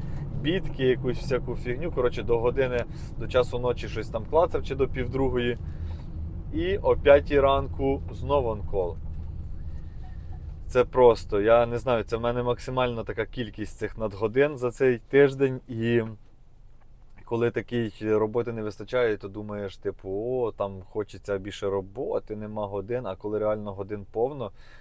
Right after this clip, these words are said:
то вже не хочеться взагалі ні роботи, ні грошей, бо реально втомлений, такий їздиш з цими очима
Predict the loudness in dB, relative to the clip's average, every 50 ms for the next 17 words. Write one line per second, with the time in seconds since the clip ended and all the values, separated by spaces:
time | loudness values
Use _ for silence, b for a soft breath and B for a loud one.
0 | b b -14 -10 -8 -6 -6 -6 -6 -6 -6 -6 -6 -6 -8 -6 -4 -2 -2 -2
1 | -2 -2 -2 -2 -2 -2 -2 -4 -4 -2 -2 -2 -2 0 0 0 -2 -2 -4 -8
2 | -8 -6 -4 -2 -2 -2 -2 -4 -6 -10 -6 -4 -2 0 2 2 2 2 0 -4
3 | -10 -8 -6 -4 -4 -4 -6 -10 -12 -10 -12 -12 -12 -14 -14 -12 -8 -6 -6 -6
4 | -6 -6 -8 -10 -10 -10 -12 -10 -6 -4 -4 -4 -4 -4 -6 -6 -6 -6 -6 -6
5 | -4 -4 -4 -6 -8